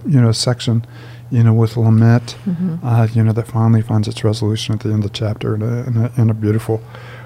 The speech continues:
Speaker 1: way. So before we, uh, dig into the passage, let's, uh, <clears throat> be reminded of the gift we have in Scripture, the beauty of Scripture, what Scripture is.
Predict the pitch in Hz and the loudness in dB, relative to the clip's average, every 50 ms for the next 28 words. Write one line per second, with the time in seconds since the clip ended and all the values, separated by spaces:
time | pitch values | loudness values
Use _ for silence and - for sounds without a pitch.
0 | - - - 120 117 113 110 107 107 107 - - - - - - - 110 107 117 | -20 -10 -4 0 2 2 4 4 2 0 -2 -8 -14 -12 -10 -6 -4 -4 -2 -4
1 | 110 - - 123 117 120 117 117 117 110 110 104 - - - - - - - - | -4 -2 0 2 4 4 4 4 4 4 2 0 -4 -12 -18 -18 -18 -14 -6 0
2 | 117 120 120 110 120 123 123 120 - - 120 117 - - 123 117 113 113 - - | 2 2 4 4 4 4 4 4 4 2 0 0 0 2 0 2 2 0 0 0
3 | 123 113 113 - 135 110 107 - - - - 120 123 110 - - - - - - | 0 0 0 0 0 -2 0 -2 -2 -2 0 -2 -2 -4 -6 -12 -20 -18 -18 -18
4 | - - - - - - - - - - - - 139 139 139 123 117 120 120 117 | -18 -20 -20 -20 -20 -20 -20 -20 -20 -10 0 2 4 6 6 6 6 4 4 6
5 | 127 123 123 123 131 135 139 131 123 123 123 120 120 131 127 - 135 123 120 131 | 6 6 6 6 6 4 4 4 4 4 2 4 2 0 0 2 0 2 2 4
6 | 127 131 123 131 123 127 - - - - 123 123 - - - 117 110 110 110 110 | 2 2 4 4 2 2 2 0 -2 0 0 0 0 -2 -2 0 0 0 2 2
7 | 113 113 113 123 117 113 113 - - - - 117 113 - - 120 113 113 117 120 | 2 4 4 4 2 2 0 -6 -4 -2 -2 -2 -2 -2 -2 0 2 4 2 2
8 | 123 - - - - - 120 117 117 - - - 117 113 117 117 113 113 117 113 | 0 0 -6 -6 -2 0 0 0 0 -2 -2 0 2 4 4 4 4 2 2 0
9 | 110 - | -2 -2